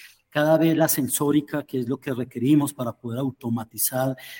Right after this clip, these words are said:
los transductores, que son los que, encargados de ejecutar una acción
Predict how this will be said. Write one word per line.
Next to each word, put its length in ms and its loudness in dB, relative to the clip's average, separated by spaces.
los 200 -2
transductores, 640 0
que 120 -6
son 160 2
los 120 2
que, 220 -4
encargados 640 0
de 380 2
ejecutar 600 -2
una 180 6
acción 400 2